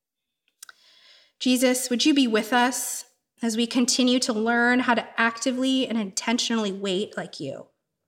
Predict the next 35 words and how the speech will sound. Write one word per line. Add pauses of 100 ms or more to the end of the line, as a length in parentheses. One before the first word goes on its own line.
(1000)
Continue
to
give
us
insight
and
hope
into
the
ways
of
being (320)
and
to
act
as
you
act
and
to
do
as
you
did. (1400)
Lord,
I
pray
for
those
waiting. (420)
Would
you
reveal
your
glory?